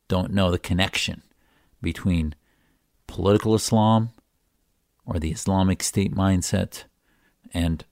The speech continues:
terrorism and radical Islam. So let's go back to Walid, uh, Dawood Walid out of Detroit. There's a little anecdote that happened, uh, just a, a month or so ago in which,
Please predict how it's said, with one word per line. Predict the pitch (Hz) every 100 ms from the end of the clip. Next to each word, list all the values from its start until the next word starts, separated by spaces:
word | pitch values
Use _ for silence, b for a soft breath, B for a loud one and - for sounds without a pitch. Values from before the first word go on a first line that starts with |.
| _ _
terrorism | - 95 85 80 78 80 78
and |
radical | 82 82 78 82 85
Islam. | - - - - - _ _ _ _ _
So | - 147
let's | 151
go | 135
back | 101 92
to | -
Walid, | 85 87 87 85 78 - B B B B B
uh, | -
Dawood | - 82 85 92 110
Walid | 82 80 80 80
out | 82
of | 78
Detroit. | 82 - - 92 82 - - _ _ _ _ _ _ _ - _ -
There's | 104 107
a | 123
little | 113
anecdote | 104 101 - 90 82
that | 87
happened, | 90 90 87 82
uh, | 87 -
just | 127 -
a, | 101 90
a | 90
month | 90 120 -
or |
so | 80 92 82
ago | 80 85
in | 85
which, | 87 87 -